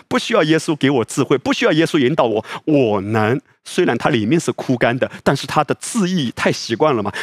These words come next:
所以一醒来就处理事情的。保罗问，哎，他说：“那在你们中间行异能的，是因为你这么能，因为你这么自义吗？”不，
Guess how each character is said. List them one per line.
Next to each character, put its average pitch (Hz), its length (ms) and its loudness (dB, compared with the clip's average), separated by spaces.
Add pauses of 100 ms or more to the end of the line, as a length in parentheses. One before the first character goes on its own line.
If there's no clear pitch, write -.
所 117 120 0
以 - 40 -2
一 117 80 2
醒 185 320 0
来 123 120 4
就 160 140 0
处 - 240 -2
理 151 120 2
事 330 260 -4
情 113 280 -2
的。 120 160 0 (1000)
保 120 160 -2
罗 113 200 -2
问， 131 320 -4
哎， 95 340 -6
他 - 100 -2
说 135 160 0
：“那 143 120 4
在 143 100 0
你 117 100 0
们 120 120 0
中 135 120 -2
间 135 140 2
行 113 260 -2
异 196 160 2
能 104 160 -2
的， 120 80 -4
是 190 200 -6
因 185 160 2
为 180 100 2
你 120 80 2
这 214 160 0
么 185 140 2
能， 107 360 0 (200)
因 220 140 4
为 226 100 2
你 147 100 2
这 - 100 2
么 185 140 2
自 202 300 -4
义 202 180 2
吗？” 135 220 0 (100)
不， 127 240 0